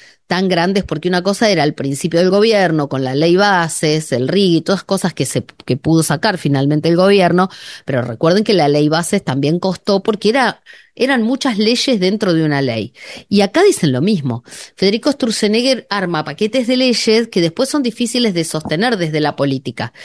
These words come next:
desde la negociación política. Y en este caso, no haber medido el impacto que podía tener en la sociedad.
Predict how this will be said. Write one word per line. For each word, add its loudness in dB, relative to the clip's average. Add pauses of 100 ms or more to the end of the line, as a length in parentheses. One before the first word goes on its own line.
(500)
desde 0
la 0
negociación -4
política. -8 (460)
Y 2
en 2
este 0
caso, 0
no 0
haber 0
medido 0 (400)
el 2
impacto 0
que -4
podía -2
tener 0
en -2
la 0
sociedad. -2